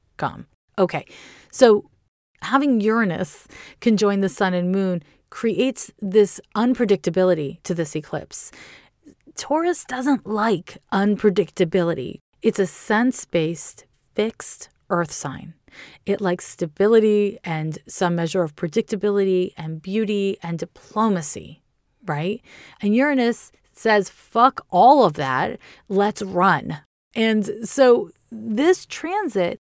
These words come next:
comes to us with a wild card, and this wild card is Uranus. This may mean that something emerges within you,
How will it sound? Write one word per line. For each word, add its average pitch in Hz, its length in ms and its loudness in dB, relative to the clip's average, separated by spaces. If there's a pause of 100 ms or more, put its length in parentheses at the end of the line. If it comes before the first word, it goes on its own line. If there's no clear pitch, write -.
(140)
comes 302 300 -2
to 311 140 2
us 285 120 0
with 277 160 -2
a 269 60 2
wild 214 680 0
card, 120 480 -6 (120)
and 233 200 0
this 240 180 -2
wild 214 540 0
card 175 400 -4
is 196 220 -2
Uranus. 220 600 -2 (580)
This 240 300 2
may 220 180 2
mean 202 540 0 (680)
that 202 320 2 (280)
something 240 540 0
emerges 202 800 -2
within 202 500 0
you, - 360 -8